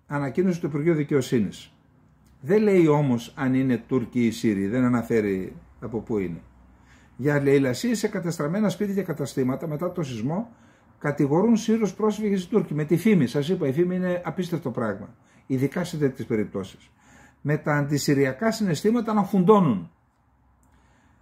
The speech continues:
Αντισυριακά συνθήματα όπως «Δεν θέλουμε Σύρους», «Να απελαθούν οι μετανάστες» και «Δεν είστε πλέον καλοδεχούμενοι» έκαναν την εμφάνισή τους στο Twitter.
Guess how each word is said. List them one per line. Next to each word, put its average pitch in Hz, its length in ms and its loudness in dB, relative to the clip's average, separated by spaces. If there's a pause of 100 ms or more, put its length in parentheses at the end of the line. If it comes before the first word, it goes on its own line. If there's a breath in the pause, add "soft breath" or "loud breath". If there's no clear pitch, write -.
(140 soft breath)
Αντισυριακά 135 640 0
συνθήματα 202 500 0
όπως 196 240 2
«Δεν 214 160 4
θέλουμε 220 340 2
Σύρους», 180 520 0
«Να 139 140 -4
απελαθούν 156 460 0
οι 214 40 4
μετανάστες» 190 640 0
και 147 140 -4
«Δεν 190 180 0
είστε 196 180 0
πλέον 190 260 -4
καλοδεχούμενοι» 185 720 0 (240 loud breath)
έκαναν 185 400 -2
την 175 120 -2
εμφάνισή 185 440 0
τους 185 160 -8
στο 185 200 -4
Twitter. 151 340 2